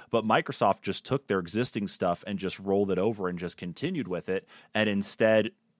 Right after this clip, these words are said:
continued to offer those levels of support that they were. And I think Microsoft did finally change things over where Xbox Live Gold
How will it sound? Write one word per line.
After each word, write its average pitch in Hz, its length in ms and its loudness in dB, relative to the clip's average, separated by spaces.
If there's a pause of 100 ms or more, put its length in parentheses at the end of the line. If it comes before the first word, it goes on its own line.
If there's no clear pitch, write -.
(220)
continued 120 420 0
to 107 80 6
offer 104 360 2
those 90 240 -2
levels 87 380 -2
of 82 100 -8
support 113 360 -4
that 95 140 -4
they 85 120 -2
were. 95 500 0 (400)
And 95 480 -4 (440)
I 98 120 0
think 147 440 -8
Microsoft 131 600 -2
did 113 160 -4
finally 120 380 -2
change 110 320 -8
things 110 260 -4
over 98 240 -2
where 98 380 -2
Xbox 101 520 -4
Live 95 560 -6 (240)
Gold 117 500 0